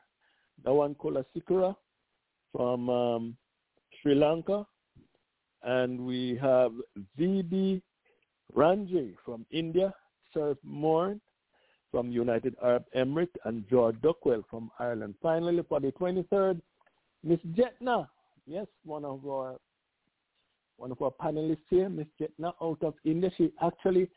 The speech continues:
played Test cricket for India. Yes, one of our panelists. She played Test cricket for India. But, you know, the ladies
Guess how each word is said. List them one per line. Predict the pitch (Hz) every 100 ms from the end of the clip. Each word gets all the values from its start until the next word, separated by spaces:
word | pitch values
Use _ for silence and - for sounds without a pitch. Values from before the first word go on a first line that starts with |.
| _ _ -
played | 190 208 220 202 185 - _
Test | - 170 -
cricket | - 202 175 -
for | 165 151 -
India. | 185 185 170 - -
Yes, | 143 139 - _ - _ _ -
one | 131
of | 123
our | 151
panelists. | - 139 123 117 -
She | 135
played | - 151 147 147
Test | 147 135
cricket | - 143 139 -
for | 139 135 -
India. | 139 120 120 107 _ - - _ -
But, | 113
you | 120
know, | 127 127
the | 127
ladies | 131 135 127 120